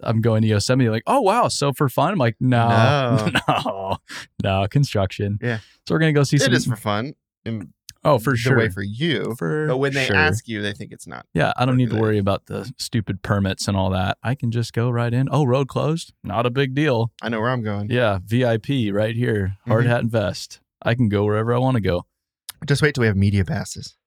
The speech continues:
Speaker 1: Yeah, or fake media passes.
Speaker 2: <laughs>
Speaker 1: I mean, if you're the airlines, they're not fake.
Speaker 2: They're real.
Speaker 1: They're
Speaker 2: They're so real.
Speaker 1: very real,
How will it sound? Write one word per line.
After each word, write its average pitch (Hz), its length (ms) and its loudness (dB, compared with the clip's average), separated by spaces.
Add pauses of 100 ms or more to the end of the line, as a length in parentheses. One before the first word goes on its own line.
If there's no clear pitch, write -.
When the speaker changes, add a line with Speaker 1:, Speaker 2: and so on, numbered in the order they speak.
(640)
Speaker 1:
Yeah, 101 160 0
or 87 80 0
fake - 280 -4
media 90 240 0
passes. 101 480 0 (400)
Speaker 2:
<laughs> - 80 -10
Speaker 1:
I 123 80 4
mean, 143 340 4
if 123 160 -2
you're 147 100 4
the 127 140 2
airlines, 101 460 2
they're 98 140 -2
not 95 300 -2
fake. - 400 -6
Speaker 2:
They're 120 300 0
real. 113 300 2
Speaker 1:
They're 104 140 4
Speaker 2:
They're 98 60 0
so 123 180 -4
real. 131 300 -2
Speaker 1:
very 113 360 2
real, 117 380 2